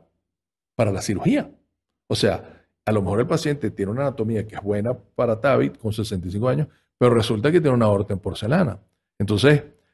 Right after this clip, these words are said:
a-, a-, hay que, hay que juzgarlo para los dos lados, porque la gente siempre quiere juzgar, es la anatomía para tavi.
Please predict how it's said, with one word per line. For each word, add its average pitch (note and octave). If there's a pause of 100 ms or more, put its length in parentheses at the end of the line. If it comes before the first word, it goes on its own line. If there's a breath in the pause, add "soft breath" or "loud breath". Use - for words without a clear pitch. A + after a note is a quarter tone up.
(360)
a-, G#2+
a-, A#2+
hay B2
que, F#3+
hay C#3+
que A3+
juzgarlo F3
para B2+
los A2+
dos C3
lados, G2
porque G#2+
la G#2+
gente C#3
siempre F3
quiere F3
juzgar, C3
es A#2+
la E3
anatomía D3+
para G#2+
tavi. -